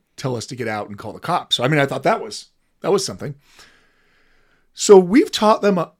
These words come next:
half of a first discussion. We did the Joseph Smith principle. We talked about the Book of Mormon, handed them the Book of Mormon, invited them to come to church.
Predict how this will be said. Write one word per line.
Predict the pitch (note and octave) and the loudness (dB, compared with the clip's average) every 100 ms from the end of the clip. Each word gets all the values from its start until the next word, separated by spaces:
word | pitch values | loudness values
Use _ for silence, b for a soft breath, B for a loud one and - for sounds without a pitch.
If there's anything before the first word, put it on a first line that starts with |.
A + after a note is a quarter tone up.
| _ | _
half | - - - A3+ G3+ C3+ - - | -16 -12 -2 0 2 0 -6 -4
of | D#3 | -2
a | E3 | -2
first | - F#3+ F#3+ | 0 0 2
discussion. | D#3+ - C#3+ C#3 | -4 -2 -4 -4
We | B2 | -4
did | A#3+ | -4
the | B3 | -4
Joseph | E3+ A3 B3 D4 | 0 2 2 0
Smith | D4+ A3+ G#3 | -4 -4 -4
principle. | - F#3 F#3 F#3 E3+ | 2 2 2 -2 0
We | D3 | 0
talked | D3 F3+ G3+ | 0 -2 0
about | G3 | -2
the | F3 | -2
Book | F3+ | -6
of | D#3 | -4
Mormon, | C#3+ C#3 C3+ b b | -2 -4 -6 b b
handed | - G3 G#3 G#3 | 0 2 2 0
them | F#3+ | -4
the | |
Book | F3+ D#3 - | -2 -2 -2
of | |
Mormon, | C#3 A#2 G2 F#2+ _ _ _ _ _ _ - | -2 -2 -4 -12 _ _ _ _ _ _ -4
invited | D#3+ D3+ D3 D3+ D#3 | 0 6 8 8 4
them | C#3+ C#3 | -2 -2
to | C3+ | -6
come | C#3 A2+ | -6 -6
to | G#2+ | -10
church. | - - - | -16 -18 -20